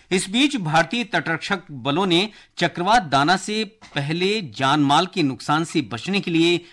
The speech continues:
व्यापक प्रबंध कर लिए हैं। चक्रवात के कारण किसी भी आपात स्थिति से निपटने की तैयारियां की गई हैं।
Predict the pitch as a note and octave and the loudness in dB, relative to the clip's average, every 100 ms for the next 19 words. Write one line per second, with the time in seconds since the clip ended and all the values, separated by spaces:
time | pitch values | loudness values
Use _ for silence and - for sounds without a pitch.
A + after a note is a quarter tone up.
0 | _ B2+ D#3 - G3 - C3+ A#2+ A#2+ C#3+ | _ 2 2 2 -6 -4 -4 -2 -2 -4
1 | G#2+ A#2+ C3 C3+ - - - - C#3 B2 | -4 -2 0 0 -4 -14 -14 -6 -4 0
2 | B2 A#2 A2+ G2+ A#2 C3 E3 - - - | 0 0 -4 -2 0 2 0 -2 -10 -4
3 | F3 A3+ F#3 A3 - C3+ C3 D#3 E3 - | -2 0 -2 -2 -2 0 2 4 2 0
4 | B2+ - C#3+ G3+ E3 B2 G#2+ A#2 E3 D#3 | -6 -6 -6 -4 -2 -2 -4 -4 -4 -2
5 | D#3+ A#2+ A2 A2+ A#2+ A#2 G#2+ C3 D3 D#3+ | -4 -2 0 0 -2 -4 -4 0 2 2